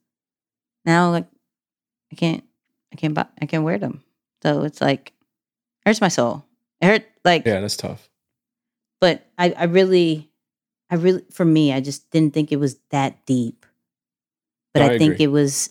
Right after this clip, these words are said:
Speaker 1: a rollover of what Kanye did. And so they were already riled up.
Speaker 2: Mm-hmm, mm-hmm. Yeah, it's like,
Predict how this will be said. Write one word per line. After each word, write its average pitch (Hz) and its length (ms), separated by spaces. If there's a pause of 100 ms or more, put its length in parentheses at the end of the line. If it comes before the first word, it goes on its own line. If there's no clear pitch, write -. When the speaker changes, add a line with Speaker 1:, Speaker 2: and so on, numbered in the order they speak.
Speaker 1:
a 131 420 (840)
rollover 131 840
of 120 560 (1080)
what - 120
Kanye 131 460
did. 113 180
And 110 120
so 113 120
they 120 140
were 120 100
already 123 400
riled 113 420
up. 110 280 (1900)
Speaker 2:
Mm-hmm, 113 520
mm-hmm. 110 220 (280)
Yeah, 277 160
it's - 260
like, 143 320